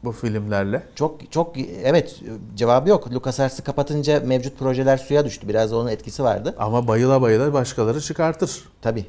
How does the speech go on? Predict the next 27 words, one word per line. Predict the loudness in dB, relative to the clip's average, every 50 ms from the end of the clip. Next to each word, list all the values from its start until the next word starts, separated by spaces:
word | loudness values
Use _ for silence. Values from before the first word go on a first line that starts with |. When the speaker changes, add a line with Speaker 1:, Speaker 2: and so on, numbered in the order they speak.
| -6
Speaker 2:
Yani | -2 -2
Speaker 1:
Lisans | 0 2 2 2
Speaker 2:
niye | 4 4
olmuyor | 4 2 2 2 0 -2
bilmiyorum. | 0 0 2 2 2 2
Speaker 1:
verirlerse. | 0 -2 -4 -4 -4 -4 -4 -2 -2
Speaker 2:
Bir | 0 2
tek | 2 2 2
şeye | 2 2 2 4
kaldı. | 6 4 4 4 4 0 -2 -4 -10 -18 _ _ _ _ _ _ -20 _ _ _ _ -8
Bak | -8 -8 -8 -8
ikinci | -6 -4 -2 -2 -2 0
filmi | 0 2 2 4 4
deviriyor | 4 4 4 2 0 -2 -2 -2 -2
Battlefront. | -4 -4 -4 -8 -6 -2 -2 -2 -2 -4 -10 -20 -16 -10
İlkinde | -10 -10 -6 -4 -2 2 2 4 6
de, | 6 4 4 4 -2 -12 -20 -12 -8
yedi-, | -6 -6 -4 -4 -4 -4 -2
yedide | -2 -4 2 0 2 4
de | 4 2 2
şey | 2 -2 -2 0 0
vardı. | 0 -2 -2 -2 -6 -8 -4 0
D | 0 2 2
L | 2 2 2
C | 2 2
olarak | 4 4 4 2 0 -2 -4
geldi. | -4 -2 -2 -4 -6 -8